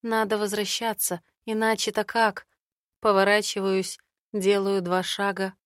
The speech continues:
останавливаюсь. Ну уж нет, снова сунуться в ту же мышеловку, как будто жизнь ничему не учит. Надо сходить в комнату,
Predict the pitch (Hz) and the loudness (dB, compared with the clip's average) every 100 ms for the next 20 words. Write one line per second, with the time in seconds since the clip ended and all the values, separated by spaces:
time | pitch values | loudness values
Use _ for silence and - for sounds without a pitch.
0 | _ - 190 - - 180 180 180 175 175 | _ -10 -6 -6 -6 -4 -2 -2 -4 -4
1 | 175 170 - - _ _ _ _ 226 220 | -6 -6 -12 -16 _ _ _ _ 0 4
2 | 208 - 196 - - 214 190 - _ _ | 4 6 2 2 -2 -2 -2 -4 _ _
3 | _ - - 240 240 220 196 - 226 226 | _ -10 -6 4 6 6 4 2 0 2
4 | 202 180 - 185 - 226 202 202 196 - | 0 -2 -4 -4 -2 -2 0 0 -2 0
5 | 190 233 - - 165 _ _ _ _ - | 2 2 0 -2 -2 _ _ _ _ 4
6 | 208 190 202 202 - 196 190 220 202 180 | 4 6 2 2 2 2 2 2 2 0
7 | 180 185 196 202 190 202 196 202 190 190 | -2 -2 0 0 2 0 2 2 2 2
8 | 202 - - - _ _ _ _ - 226 | 2 -2 -10 -18 _ _ _ _ 0 4
9 | 202 190 - 190 190 196 - - 220 208 | 4 2 0 0 0 -4 -6 0 2 2
10 | 175 170 170 | 0 -2 -4